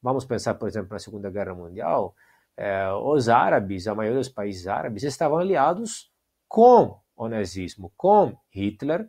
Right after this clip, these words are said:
também em cha-, em chave anti-, antissemita, porque tinham um inimigo em comum, que eram exatamente os judeus. E essa ideia do inimigo comum ainda hoje, ou seja,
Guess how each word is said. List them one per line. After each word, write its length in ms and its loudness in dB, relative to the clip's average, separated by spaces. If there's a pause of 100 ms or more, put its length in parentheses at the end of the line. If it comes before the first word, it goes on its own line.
(500)
também 580 2
em 60 -2
cha-, 420 -4
em 120 -6
chave 480 -2 (340)
anti-, 840 -2
antissemita, 840 -6 (340)
porque 240 -8
tinham 400 -4
um 80 0
inimigo 360 2
em 60 -2
comum, 380 2 (280)
que 100 -8
eram 160 2
exatamente 520 -4
os 80 -6
judeus. 580 2 (500)
E 140 0
essa 280 2
ideia 220 2
do 120 -2
inimigo 400 -8
comum 480 -2
ainda 360 -6
hoje, 520 0
ou 100 -10
seja, 420 -8